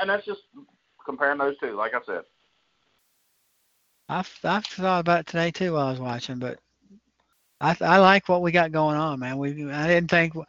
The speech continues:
Speaker 2: like I said, when we first wrote it out to telling everybody, to telling all the owners, we don't, we're not saying we think it's perfect, but we think it will be in the next five years. We will keep changing it until we think it's perfect, as perfect as you can get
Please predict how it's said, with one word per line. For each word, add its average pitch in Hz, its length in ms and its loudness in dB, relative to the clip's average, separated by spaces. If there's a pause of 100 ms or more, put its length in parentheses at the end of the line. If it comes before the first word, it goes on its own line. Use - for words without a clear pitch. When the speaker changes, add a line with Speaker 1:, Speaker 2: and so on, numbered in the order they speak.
(320)
Speaker 2:
like 196 180 2
I 214 60 6
said, 226 300 8
when 202 100 6
we 202 80 6
first 208 300 2
wrote 214 280 2
it 208 80 0
out 214 220 -4
to - 60 -20
telling 202 320 -4
everybody, 196 360 -4
to 185 60 -14
telling 196 320 -4
all 190 120 -4
the 180 80 -4
owners, 165 380 -8 (560)
we 196 160 4
don't, 254 320 2
we're 185 140 -2
not 233 180 2
saying 196 360 0
we 151 100 -6
think 143 220 -6
it's 131 100 -14
perfect, 156 540 -6 (1700)
but 156 280 6 (380)
we 165 140 2
think 185 240 4
it 147 160 2
will 175 260 6
be 147 220 0
in 143 60 -4
the 143 60 -6
next 143 200 -6
five 147 300 2
years. 139 340 -4
We 175 140 2
will 160 160 -2
keep 185 260 -4
changing 165 400 -2
it 143 40 -10
until 147 220 -6
we 156 120 -2
think 147 220 -8
it's 139 120 -10
perfect, 156 480 -6
as 185 220 2
perfect 185 400 2
as 170 120 -4
you 202 80 -2
can 190 120 -6
get 160 300 2